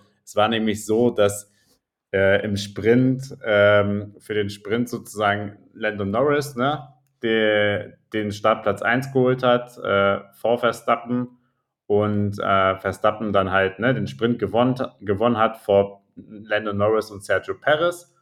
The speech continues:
Und fürs Rennen hatte Verstappen mal wieder die Pole.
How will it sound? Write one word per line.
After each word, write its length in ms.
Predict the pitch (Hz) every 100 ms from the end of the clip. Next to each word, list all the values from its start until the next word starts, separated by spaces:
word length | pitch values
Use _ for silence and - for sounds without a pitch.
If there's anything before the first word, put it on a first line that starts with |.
| _ -
Und 140 | 104
fürs 440 | 104 107 98 -
Rennen 560 | 101 127 151 160 - - _ _ _ _ _ _
hatte 540 | 104 104 110 104 101 -
Verstappen 460 | 95 - 135 135
mal 160 | 143 127
wieder 180 | 135 131
die 120 | 131
Pole. 600 | 135 131 135 139 143